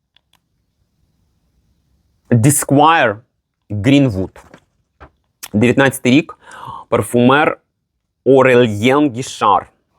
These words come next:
А, мускусні пряні. Лимон, бурбонський перець, сантоліна, ветівер, кедр, смола, амбрексан, мускус, кіпріол. Аромат, коли хочеш пахнути свіжістю,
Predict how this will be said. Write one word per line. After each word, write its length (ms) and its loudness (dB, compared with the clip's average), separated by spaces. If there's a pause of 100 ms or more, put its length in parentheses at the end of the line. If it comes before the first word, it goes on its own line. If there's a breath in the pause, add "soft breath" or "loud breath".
(480 loud breath)
А, 280 2
мускусні 500 0
пряні. 560 -4 (180)
Лимон, 500 4
бурбонський 540 -2
перець, 380 0
сантоліна, 880 -2 (520 soft breath)
ветівер, 560 0
кедр, 300 0
смола, 540 0
амбрексан, 680 -2 (840 soft breath)
мускус, 840 0 (360)
кіпріол. 760 0 (440)
Аромат, 420 -4
коли 240 -6
хочеш 420 -8
пахнути 440 -6
свіжістю, 580 -8